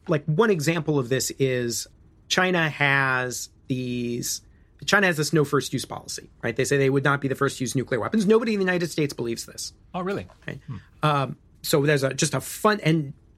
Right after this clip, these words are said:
Speaker 1: fundamental kind of disconnect. And the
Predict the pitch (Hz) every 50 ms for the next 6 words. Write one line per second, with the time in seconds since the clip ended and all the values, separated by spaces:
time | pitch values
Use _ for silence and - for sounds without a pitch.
0 | _ - - - - - - 247 247 233 208 196 185 165 - 175 160 143 - 160
1 | 151 139 139 139 - - _ _ - - - _ - 302 - - - 165 123 113
2 | 120 - - - 170 175 - - _ _ _ _ - - 160 180 175 170 170 -